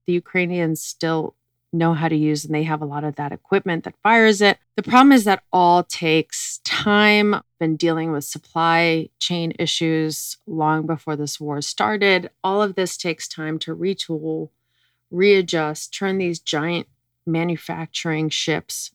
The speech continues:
right, and have them start making this. And, you know, the numbers you quoted are insane. It's literally tens of thousands of rockets a day. We haven't seen anything like this since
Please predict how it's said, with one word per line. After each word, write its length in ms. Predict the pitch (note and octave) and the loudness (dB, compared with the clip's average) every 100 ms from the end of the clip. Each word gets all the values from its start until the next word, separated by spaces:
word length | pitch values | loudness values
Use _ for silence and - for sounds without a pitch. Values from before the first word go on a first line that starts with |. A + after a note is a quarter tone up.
| - | -8
right, 300 | E3 E3 - - | 0 0 -2 -4
and 260 | D#3 D#3 | -4 -4
have 220 | D3+ E3 | -4 -4
them 140 | D#3+ D#3 | -2 -4
start 300 | - - - _ _ _ _ - | -4 -6 -8 _ _ _ _ 0
making 380 | G#3+ C4 A#3+ F#3+ | 2 4 4 4
this. 280 | F3 - - | 2 0 -2
And, 640 | F3+ E3+ E3 E3 E3 D#3+ - _ _ _ _ _ _ _ _ | 0 2 2 2 0 -2 -8 _ _ _ _ _ _ _ _
you 80 | G3 | 0
know, 120 | F3+ | 2
the 120 | D#3 | 2
numbers 440 | E3+ F#3+ G3 F#3 F3+ | 2 4 4 2 2
you 80 | - | 0
quoted 380 | - D#4+ G3+ - - | 4 6 6 2 0
are 160 | E3 | 2
insane. 760 | D3+ D3+ - G3+ G3 - D#3 D3+ _ - | 4 2 0 2 2 2 -2 -6 _ -4
It's 280 | E3+ - | -4 0
literally 400 | F3 A#3 A3 F3 | 4 6 6 4
tens 340 | E3+ - E3+ F3 | 0 -2 0 0
of 100 | D#3+ | -4
thousands 480 | D3+ D3 D#3 E3 E3 | -2 -2 0 0 -2
of 160 | D3+ | -4
rockets 520 | A2+ C#3 - C#3+ - - | -6 -8 -6 -8 -8 -6
a 80 | |
day. 400 | E3 F3+ F#3 D#3 - _ F3 | -2 -2 -2 -10 -16 _ -8
We 100 | E3 | -4
haven't 320 | E3+ E3+ F3+ | -2 -2 -2
seen 260 | - F3 | -2 0
anything 440 | F3 E3+ E3 E3 D3+ | 2 2 0 -2 -2
like 220 | C#3+ - | -2 -4
this 180 | - D#3 | -8 -8
since 640 | - E3 D3 D3 - - | -6 -2 -2 -4 -10 -12